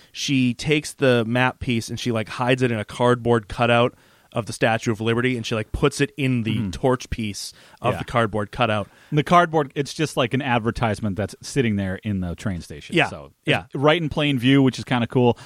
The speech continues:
Speaker 2: She just stuffs it in there and walks away.
Speaker 1: And it, I mean, and it's clear, so there's no way no, anyone's gonna see it, you know, um, which I thought was a, was a nice little touch that she, that she kinda had the forethought to do that.
Speaker 2: Yeah.
Speaker 1: Um, so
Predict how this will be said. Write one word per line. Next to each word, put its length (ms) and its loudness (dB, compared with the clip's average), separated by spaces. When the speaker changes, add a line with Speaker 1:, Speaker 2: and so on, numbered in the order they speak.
Speaker 2:
She 160 -8
just 340 -2
stuffs 300 0
it 100 2
in 80 4
there 160 2
and 80 0
walks 280 -4
away. 180 -2
Speaker 1:
And 80 4
it, 120 2
I 100 4
mean, 180 0
and 120 4
it's 120 2
clear, 480 0
so 100 -8
there's 160 2
no 160 4
way 140 4
no, 240 4
anyone's 420 2
gonna 180 -2
see 280 -2
it, 120 -14
you 100 -2
know, 240 4
um, 340 0
which 400 0
I 100 2
thought 240 4
was 140 -4
a, 80 -2
was 220 -2
a 40 0
nice 280 0
little 160 0
touch 260 -2
that 140 -4
she, 260 -2
that 160 -4
she 100 -8
kinda 220 -2
had 260 0
the 80 -8
forethought 600 2
to 80 -14
do 180 0
that. 280 -10
Speaker 2:
Yeah. 320 2
Speaker 1:
Um, 540 -2
so 720 6